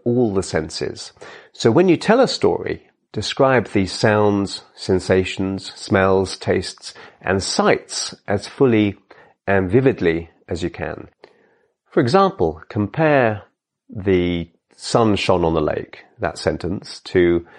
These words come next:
"A bright golden sun blazed in the deep blue sky, drawing a shimmering haze like an exotic, gauzy veil up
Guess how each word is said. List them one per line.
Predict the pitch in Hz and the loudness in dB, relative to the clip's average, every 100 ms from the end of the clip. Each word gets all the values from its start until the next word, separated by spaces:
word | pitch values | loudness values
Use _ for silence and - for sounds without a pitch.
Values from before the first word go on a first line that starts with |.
| - - _ _ _ - | -20 -20 _ _ _ 0
"A | 107 | 0
bright | 101 120 110 120 - | 0 0 0 0 -2
golden | 120 110 98 92 | 0 0 0 -4
sun | 85 92 85 82 | -4 -6 -4 -6
blazed | - 104 110 113 110 104 92 | -2 2 4 4 4 2 0
in | 95 | -2
the | 85 | -2
deep | 78 120 110 - | -2 -2 -2 -4
blue | 92 90 | -2 -2
sky, | - - 85 80 80 82 - - _ | -4 -6 -4 -4 -6 -10 -20 -20 _
drawing | 120 113 107 | 2 4 4
a | 98 | 2
shimmering | - - 185 165 151 131 | -2 0 2 2 2 0
haze | - 107 104 104 110 107 - - - | 0 2 4 4 0 -4 -16 -20 -6
like | 90 90 | -6 -4
an | 90 | -2
exotic, | 87 85 87 117 - 110 - - _ _ - | 0 0 0 0 0 -6 -6 -20 _ _ -2
gauzy | 104 101 95 95 90 92 _ _ - | 2 4 4 2 0 -2 _ _ -10
veil | 90 101 95 95 95 98 - | -2 2 2 2 0 -4 -6
up | 107 - | -6 -6